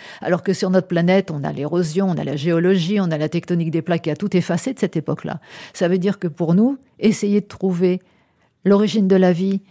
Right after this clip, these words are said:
et la transition de la chimie prébiotique à la, à, à la vie, on a très, très peu de chances de pouvoir la trouver un jour sur notre planète.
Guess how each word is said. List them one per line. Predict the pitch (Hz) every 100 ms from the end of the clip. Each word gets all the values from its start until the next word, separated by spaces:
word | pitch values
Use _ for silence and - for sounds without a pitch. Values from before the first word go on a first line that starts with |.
| _ _
et | 165
la | 165
transition | 180 190 202 - 214
de | 170
la |
chimie | 165 196 180
prébiotique | 175 180 165 170 190 160
à | 151
la, | 147 143
à, | - 147
à | 160 151
la | 143
vie, | 151 190 285 - - - - _
on | 196
a | 170
très, | - 208
très | 202 180
peu | 175 156
de |
chances | - 165
de | 151
pouvoir | 143 147 147
la | 143
trouver | 135 165 156
un | 151
jour | 156 -
sur | 151
notre | 151 147
planète. | 170 202 202